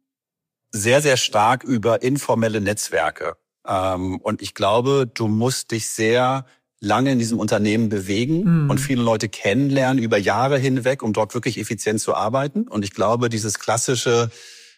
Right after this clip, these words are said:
Speaker 1: äh, Vorgehen, was man eher in der, in der Tech-Welt lernt, im Sinne von, was ist das Root-Cause-Problem, lösen wir das, auf geht's und weiter, ist halt etwas, was da nicht unbedingt zum Ziel führt. Na, ich glaube, man muss, man muss, ich mü-, ich hätte, glaube ich, sehr viel Zeit,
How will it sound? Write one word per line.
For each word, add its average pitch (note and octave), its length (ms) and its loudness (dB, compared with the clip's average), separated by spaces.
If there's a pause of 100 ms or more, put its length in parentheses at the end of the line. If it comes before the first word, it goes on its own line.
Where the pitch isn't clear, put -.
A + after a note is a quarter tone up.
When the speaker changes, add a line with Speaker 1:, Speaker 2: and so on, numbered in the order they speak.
(180)
Speaker 1:
äh, G#2 160 2
Vorgehen, A#2+ 680 2
was G#2+ 180 0
man G#2+ 220 0
eher A2+ 340 2
in G#2+ 220 -2
der, G2 340 2
in G#2 100 -6
der G#2 120 0
Tech-Welt B2+ 420 0
lernt, A2+ 220 0
im G2+ 60 -4
Sinne A2 200 -2
von, G#2 240 -2
was G#2+ 140 0
ist - 80 -8
das G2+ 160 -2
Root-Cause-Problem, A2 960 -2
lösen A#2+ 400 0
wir A#2 100 2
das, G#2+ 220 2
auf G#2+ 260 -2
geht's G#2 220 -2
und F#2+ 160 -4
weiter, A#2+ 540 0
ist - 160 -4
halt A2+ 140 0
etwas, A2 340 -4
was A2 120 -2
da A2 120 2
nicht A2+ 160 -4
unbedingt A2+ 320 0
zum F#2+ 140 -6
Ziel F2 200 -6
führt. - 320 -16 (580)
Na, G#2+ 100 2
ich A2 60 -2
glaube, B2 200 2
man A#2+ 120 4
muss, C#3 220 0
man B2 140 4
muss, C3+ 220 0
ich A#2 100 -8
mü-, E3 240 4
ich B2+ 100 -4
hätte, E3+ 220 2
glaube C#3+ 160 4
ich, B2+ 80 -4
sehr D3+ 140 2
viel D#3 120 -2
Zeit, D3 380 0